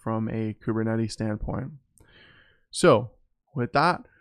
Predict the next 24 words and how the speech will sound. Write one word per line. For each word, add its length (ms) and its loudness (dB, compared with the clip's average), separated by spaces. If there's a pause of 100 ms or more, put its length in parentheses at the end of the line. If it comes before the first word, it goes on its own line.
(180)
let's 180 0
go 140 4
ahead 260 4
and 560 0
wrap 420 -2
up 220 -2
our 240 -4
first 500 -4
episode 500 -2
here. 540 0 (320)
If 140 -4
you've 180 2
been 160 2
listening 380 0
the 160 0
entire 400 0
time, 600 -2
<laughs> 40 -14 (200)
I, 220 0
I 100 -2
really 480 2
do 180 2
appreciate 640 0
it. 120 0